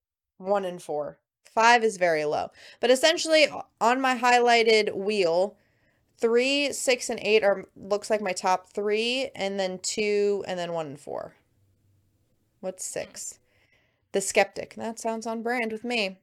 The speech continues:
Speaker 1: And
Speaker 2: Mm-hmm.
Speaker 1: what's eight? Eight is the challenger. All of this sounds pretty on brand for me.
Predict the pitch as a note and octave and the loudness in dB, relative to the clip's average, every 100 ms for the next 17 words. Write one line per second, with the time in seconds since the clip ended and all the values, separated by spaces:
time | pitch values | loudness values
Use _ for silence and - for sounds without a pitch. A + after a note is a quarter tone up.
0 | _ D4 A#3 F#3 F#3+ G#3+ - - F3 E3 | _ -18 -16 -8 -4 -4 -6 -8 -6 -8
1 | - - - _ _ _ - G#3 A3+ A3 | -12 -18 -20 _ _ _ -4 -2 -2 2
2 | - - - F#3 F3+ E3 E3 F#3+ C#4 A4 | 4 4 0 -4 -4 -8 -10 0 0 2
3 | G#4+ - D#4 C#4 - A3 G3 E3+ D3+ D3 | -2 -2 -6 -6 -8 -6 -4 -4 -8 -10
4 | A3 - - A#3+ | -14 -18 -16 -16